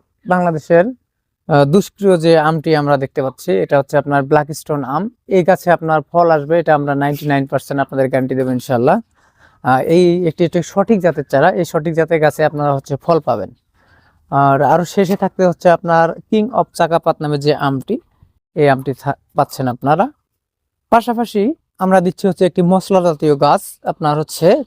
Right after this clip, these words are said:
তেজপাতা, যা আপনার রান্নার কাজে আপনি, আহ, সচরাচর আমরা ব্যবহার করে থাকি তেজপাতার চারা, এগুলো ছয় ইঞ্চি টপের ঝোপালো চারা।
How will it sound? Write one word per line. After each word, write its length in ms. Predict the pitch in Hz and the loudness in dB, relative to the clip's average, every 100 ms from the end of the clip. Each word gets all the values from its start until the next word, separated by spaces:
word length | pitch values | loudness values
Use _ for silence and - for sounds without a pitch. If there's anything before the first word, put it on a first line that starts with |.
| _ | _
তেজপাতা, 500 | 262 - 220 - 127 | -2 0 -2 0 -2
যা 220 | 127 160 | 2 2
আপনার 260 | 156 160 151 | 2 -2 0
রান্নার 300 | 165 180 185 | 2 0 0
কাজে 200 | 170 160 | 2 2
আপনি, 340 | 147 170 240 - _ _ _ _ | 0 -2 -4 -6 _ _ _ _
আহ, 160 | 143 139 | -4 0
সচরাচর 500 | 185 175 180 170 170 | 2 4 2 2 0
আমরা 200 | 160 147 | 0 0
ব্যবহার 300 | 143 151 147 | 2 2 0
করে 160 | 151 | -4
থাকি 220 | 151 151 | -4 -8
তেজপাতার 440 | 170 185 - - 143 | -6 -8 -6 -4 -4
চারা, 300 | - 143 247 277 | 2 2 2 -4
এগুলো 200 | 175 151 | -6 -4
ছয় 200 | 147 156 | -2 -4
ইঞ্চি 160 | 147 143 | -4 -6
টপের 380 | - 143 190 180 | -6 -4 -4 -6
ঝোপালো 340 | 151 135 120 | -4 -2 -2
চারা। 300 | 117 104 | -4 -6